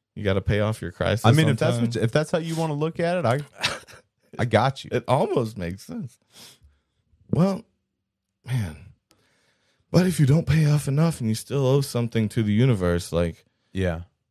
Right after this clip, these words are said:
Speaker 1: 'cause again, that's what it is. It's, it's paying your due on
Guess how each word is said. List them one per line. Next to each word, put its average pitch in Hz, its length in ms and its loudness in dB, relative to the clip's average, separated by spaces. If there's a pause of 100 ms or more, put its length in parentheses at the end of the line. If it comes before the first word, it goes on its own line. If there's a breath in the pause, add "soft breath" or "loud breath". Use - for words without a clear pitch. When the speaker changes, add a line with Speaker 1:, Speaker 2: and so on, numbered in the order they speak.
Speaker 1:
'cause 139 120 2
again, 165 240 2
that's 165 220 -4
what 139 100 -2
it 110 100 -2
is. 123 220 2
It's, - 300 -6 (100)
it's 113 140 -4
paying 147 400 0
your 113 140 2
due 120 600 0 (200)
on 101 440 -2